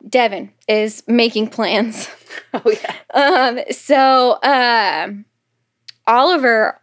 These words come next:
Speaker 1: points out, he's like, "Obviously she hasn't been eating. Like, she is underweight, even with all of this food around." Um, and Devin needs to stop being a dick because if she doesn't feel safe and comfortable with them, she's certainly not gonna start eating now.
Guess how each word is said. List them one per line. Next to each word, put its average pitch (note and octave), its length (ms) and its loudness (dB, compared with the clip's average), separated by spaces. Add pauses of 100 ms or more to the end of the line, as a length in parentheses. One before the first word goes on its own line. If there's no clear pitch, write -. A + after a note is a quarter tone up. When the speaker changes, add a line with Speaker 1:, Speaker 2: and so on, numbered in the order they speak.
(100)
Speaker 1:
points A#3+ 320 -2
out, G#3 180 0
he's A#3 160 -4
like, A#3 200 0
"Obviously B3+ 500 -2
she A#3 160 -2
hasn't G#3+ 300 -4
been G#3 220 -10
eating. E3 320 -6
Like, F#3 200 -8
she A3 320 -4
is G#3+ 240 0
underweight, G3+ 720 -4
even A#3 280 -2
with A3+ 180 -2
all G#3 260 2
of A3 80 -2
this G3+ 220 -6
food G#3 280 -8
around." C4 500 0 (480)
Um, A3 580 -2 (200)
and G#3+ 340 0
Devin A3 280 -2
needs A#3+ 180 -2
to B3 60 -6
stop G#3 220 -2
being G#3 180 -8
a G3+ 40 -8
dick D#3+ 460 -6
because G3+ 240 -6
if G3+ 80 -12
she - 160 -4
doesn't A3 220 -2
feel A3 200 -6
safe G3 260 -6
and F#3 100 -10
comfortable B3 380 -4
with D4+ 140 -2
them, E4 240 0 (240)
she's A#3+ 220 -8
certainly A3+ 320 0
not G#3 160 -4
gonna G#3 160 -8
start G3 300 -2
eating G3 300 -8
now. - 280 -10